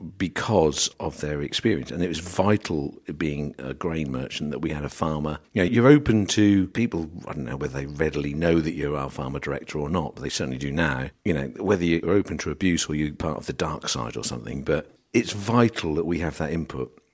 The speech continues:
Because if I really step over the line on some form of contract decision or something that we decide to go and push, or we need to be growing something obscure,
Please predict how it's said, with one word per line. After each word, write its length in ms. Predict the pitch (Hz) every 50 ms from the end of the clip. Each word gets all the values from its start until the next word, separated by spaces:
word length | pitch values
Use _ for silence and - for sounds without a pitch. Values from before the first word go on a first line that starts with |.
| -
Because 200 | - - 104 104
if 80 | 113 110
I 60 | 120
really 640 | 117 113 110 117 120 135 135 127 123 120 107 104 98
step 300 | 90 - - 101 90 -
over 180 | 101 90 80 80
the 80 | 80 78
line 300 | 82 82 80 76 76 71
on 160 | 71 76 73
some 220 | - 73 69 67
form 240 | 65 - 73 69 69
of 100 | 67 -
contract 460 | - - 73 73 - - 67 - -
decision 400 | - 69 - - 73 64 64 64
or 80 | 62 62
something 260 | - 78 67 71 73
that 60 | 71
we 100 | 69 71
decide 380 | 69 67 - - - 62 64 -
to 80 | -
go 140 | 64 - 64
and 160 | 64 62 - -
push, 340 | - - 73 67 - - -
or 100 | 64 62
we 140 | 65 76
need 180 | 71 73 71 65
to 60 | -
be 80 | 69 69
growing 460 | 62 - 67 69 73 73 67 69 69
something 320 | 67 - 67 60 65 67 67
obscure, 480 | 64 - - - - 85 73 65 120